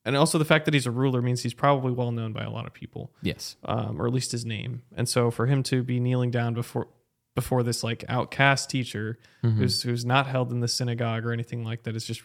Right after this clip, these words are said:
Speaker 1: it's kind of interesting. It's, it shows that he does actually believe in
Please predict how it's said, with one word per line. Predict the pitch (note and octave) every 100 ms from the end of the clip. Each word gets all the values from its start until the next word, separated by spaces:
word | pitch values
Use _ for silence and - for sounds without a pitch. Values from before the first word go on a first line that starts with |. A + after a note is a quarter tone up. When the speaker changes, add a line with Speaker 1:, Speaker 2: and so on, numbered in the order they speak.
| -
Speaker 1:
it's | -
kind | B2+
of | B2
interesting. | A#2+ - A#2 B2 A2+
It's, | G#2 -
it | -
shows | - D#3 D3
that | C3+
he | B2+
does | C3+ D3 C3+
actually | B2+ - B2
believe | A2+ A#2+ A#2+ A#2
in | A#2+